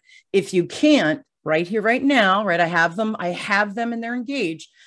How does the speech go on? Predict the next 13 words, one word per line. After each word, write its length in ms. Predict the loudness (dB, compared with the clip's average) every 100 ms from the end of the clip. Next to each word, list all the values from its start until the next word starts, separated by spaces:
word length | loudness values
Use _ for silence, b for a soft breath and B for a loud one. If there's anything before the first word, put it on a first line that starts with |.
| b
Let's 300 | 2 2 2
schedule 380 | -2 -4 -4 -6
another 300 | -4 -4 -4
meeting 380 | -4 -4 -6 -8
for, 160 | -12
t-, 160 | -16 -6
let's 220 | -4 -2
look 140 | -2 -2
at 60 | -4
our 60 |
calendars 580 | 0 0 2 0 -4 -4
right 180 | -2 -2
now 300 | -2 -2